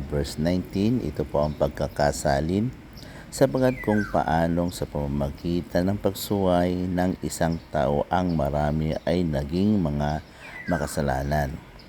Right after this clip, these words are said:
gayon din sa pamamagitan ng pagtalima ng isa ang marami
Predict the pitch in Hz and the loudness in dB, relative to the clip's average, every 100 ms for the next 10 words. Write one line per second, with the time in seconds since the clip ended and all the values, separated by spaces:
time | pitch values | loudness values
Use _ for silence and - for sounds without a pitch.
0 | - - - - - - 90 82 78 78 | -20 -20 -20 -18 -20 -6 -2 0 0 0
1 | 85 78 80 90 90 90 90 90 107 107 | 0 0 0 2 2 2 0 2 0 2
2 | 101 101 104 107 110 - 120 120 - 110 | 2 4 2 0 -2 0 -2 -2 0 2
3 | 113 117 117 113 110 110 117 - 90 85 | 4 2 2 2 2 0 -2 2 2 2
4 | - 65 65 64 62 67 71 73 76 | 0 0 0 0 0 0 0 0 0